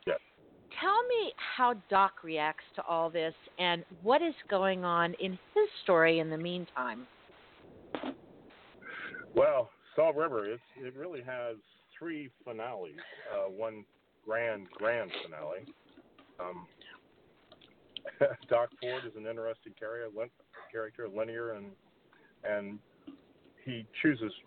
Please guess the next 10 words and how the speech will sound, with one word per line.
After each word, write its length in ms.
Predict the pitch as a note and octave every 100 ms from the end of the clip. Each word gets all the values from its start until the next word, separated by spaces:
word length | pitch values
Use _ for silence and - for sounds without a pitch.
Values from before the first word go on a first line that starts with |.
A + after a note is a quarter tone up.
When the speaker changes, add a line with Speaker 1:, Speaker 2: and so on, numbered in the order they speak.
| -
Speaker 1:
not 260 | A#2+ A#2+
to 60 | -
be 100 | G2
emotional, 500 | E2 D#2 D#2 - G2
but 180 | F#2+ F2 F2+ - - - - - - -
occasionally 440 | A2 G2 F#2+ F2+
he 100 | F2
is. 260 | E2+ G2 C3 - - - - - - - G3+
Uh, 120 | G3+
Speaker 2:
Yes. 200 | E3+